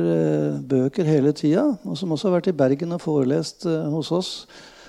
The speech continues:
eh, Laurent de Cité, altså fra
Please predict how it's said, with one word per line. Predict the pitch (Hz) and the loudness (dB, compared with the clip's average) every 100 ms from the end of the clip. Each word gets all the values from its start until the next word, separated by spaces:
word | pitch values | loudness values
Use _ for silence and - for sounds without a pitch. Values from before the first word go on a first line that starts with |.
| - _ _ - | -20 _ _ -4
eh, | 151 151 156 | 0 2 4
Laurent | 147 156 139 143 175 196 | 4 4 4 4 2 2
de | 160 160 | 4 2
Cité, | 156 - 156 - 196 262 208 - - | 2 0 0 2 2 2 -2 -8 -12
altså | 175 143 147 | -10 -4 -4
fra | - 160 156 156 | -2 0 0 0